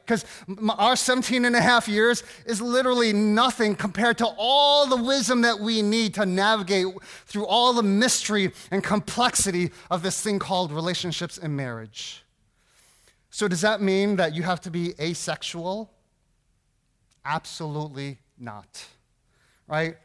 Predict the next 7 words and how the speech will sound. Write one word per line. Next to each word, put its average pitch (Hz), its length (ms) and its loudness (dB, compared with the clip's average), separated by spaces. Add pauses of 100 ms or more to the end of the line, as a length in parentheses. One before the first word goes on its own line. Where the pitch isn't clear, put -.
(120)
No 208 280 2
way. 175 480 0 (220)
But 202 140 -2
here's 233 340 2
what 214 180 2
we 214 120 0
see. 185 440 -2